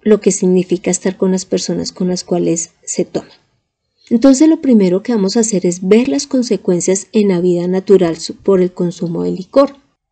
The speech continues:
Y es que en el informe que les estaba comentando de la Organización Mundial y Organización Panamericana de la Salud dicen que en el dos mil doce el consumo de alcohol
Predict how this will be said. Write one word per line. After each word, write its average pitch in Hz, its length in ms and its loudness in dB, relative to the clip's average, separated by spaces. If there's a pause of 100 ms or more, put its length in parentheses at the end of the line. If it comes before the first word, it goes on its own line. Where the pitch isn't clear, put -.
(120)
Y 233 140 4
es 240 120 4
que 269 120 -2
en 277 80 2
el 277 120 2
informe 185 520 0
que 202 200 0
les 185 220 -2
estaba 180 300 -4
comentando 190 1160 0
de 202 180 2
la 185 100 0
Organización 175 640 -4
Mundial 185 640 0
y 202 80 2
Organización 180 680 -2
Panamericana 180 720 -2
de 165 80 -8
la 185 100 -6
Salud 185 420 0 (100)
dicen 220 520 2
que - 400 0 (600)
en 226 160 6
el 240 100 6
dos 233 160 6
mil 254 400 4
doce 240 480 0 (600)
el 226 240 4
consumo 254 580 0
de 311 80 0
alcohol 185 640 2